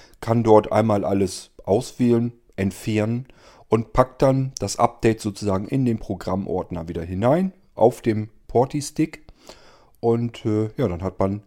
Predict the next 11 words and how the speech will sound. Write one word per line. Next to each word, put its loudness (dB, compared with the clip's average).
ein -14
komplett -2
neues 0
System 0
mit -12
aktueller -4
Software, -4
ergänzt 2
und -4
so -6
weiter. -4